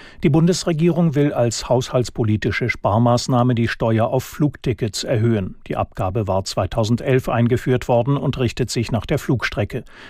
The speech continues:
Sie muss von den Airlines abgeführt werden und betrifft damit alle Passagiere, die von deutschen Flughäfen starten. Zuvor hatte die Ampel erwogen, eine Kerosinsteuer auf innerdeutsche Flüge zu erheben. Das ist einem Sprecher zufolge nun vom Tisch.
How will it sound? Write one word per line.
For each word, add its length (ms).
Sie 120
muss 220
von 220
den 220
Airlines 540
abgeführt 580
werden 280
und 160
betrifft 480
damit 300
alle 180
Passagiere, 680
die 160
von 260
deutschen 380
Flughäfen 580
starten. 460
Zuvor 420
hatte 160
die 140
Ampel 280
erwogen, 480
eine 240
Kerosinsteuer 1000
auf 300
innerdeutsche 680
Flüge 400
zu 180
erheben. 540
Das 200
ist 260
einem 220
Sprecher 380
zufolge 480
nun 240
vom 220
Tisch. 340